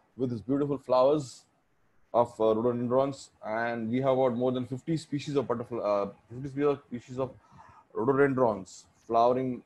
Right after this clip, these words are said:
in different parts of, uh, Himalayas across, right from Kashmir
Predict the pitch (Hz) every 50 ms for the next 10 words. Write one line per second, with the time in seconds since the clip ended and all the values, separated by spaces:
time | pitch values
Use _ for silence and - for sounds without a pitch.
0 | _ _ _ _ _ _ _ 104 107 110 131 131 127 - _ _ 135 135 131 131
1 | - 117 117 113 113 - - - 110 104 104 101 - _ _ _ - 92 92 90
2 | 104 101 110 113 113 120 123 123 117 101 - _ _ _ _ - 104 - 131 127
3 | 127 123 - - _ _ _ _ _ - 117 120 127 123 113 - 117 110 - 127
4 | 135 139 139 123